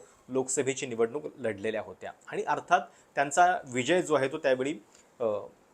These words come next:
आपसुकच म्हणजे, अ, औपचारिकता मानली जात होती आणि त्यामुळं कदाचित त्यावेळी इतर कोणी रिंगणामध्ये नव्हतं. पण सुरतमध्ये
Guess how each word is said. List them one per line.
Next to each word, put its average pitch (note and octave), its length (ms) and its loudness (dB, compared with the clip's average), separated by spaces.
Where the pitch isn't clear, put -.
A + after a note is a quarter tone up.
आपसुकच E3 600 -2
म्हणजे, C3+ 320 -4
अ, G#2 40 -14
औपचारिकता G3+ 540 4
मानली D#3+ 320 2
जात C3 220 4
होती C3+ 220 -6
आणि F3 160 0
त्यामुळं G3 320 2
कदाचित D3+ 400 0
त्यावेळी C#3 260 4
इतर D3 320 0
कोणी D3+ 280 -2
रिंगणामध्ये A2+ 480 -4
नव्हतं. F2+ 340 -14
पण E3 200 -2
सुरतमध्ये E3 840 2